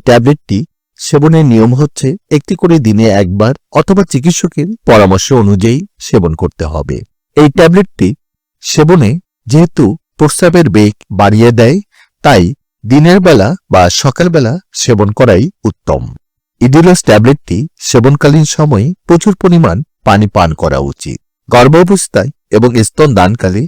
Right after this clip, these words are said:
অবশ্যই একজন চিকিৎসকের পরামর্শ অনুযায়ী সেবন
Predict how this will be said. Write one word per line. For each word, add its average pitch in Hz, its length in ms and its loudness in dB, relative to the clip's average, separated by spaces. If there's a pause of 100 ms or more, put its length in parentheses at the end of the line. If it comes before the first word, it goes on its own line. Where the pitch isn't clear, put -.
(320)
অবশ্যই 180 480 2
একজন 92 300 -2 (280)
চিকিৎসকের 170 600 -4
পরামর্শ 85 400 0 (160)
অনুযায়ী 117 340 0 (360)
সেবন 78 340 -2